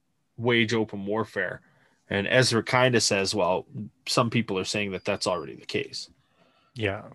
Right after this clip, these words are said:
Speaker 1: So it, this is just bringing us closer and closer to A New Hope. Um,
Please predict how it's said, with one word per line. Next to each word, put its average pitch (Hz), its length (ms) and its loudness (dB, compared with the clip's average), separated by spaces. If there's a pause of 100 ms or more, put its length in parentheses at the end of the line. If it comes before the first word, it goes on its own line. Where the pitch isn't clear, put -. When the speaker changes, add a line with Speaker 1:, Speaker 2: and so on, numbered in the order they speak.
(100)
Speaker 1:
So 98 400 4
it, 143 160 6
this 160 180 8
is 160 80 2
just 135 200 8
bringing 127 340 2
us 110 120 4
closer 123 380 4
and 101 100 -2
closer 110 360 2
to 95 300 0
A 95 40 0
New 95 180 -2
Hope. 85 300 -4 (1200)
Um, 123 320 8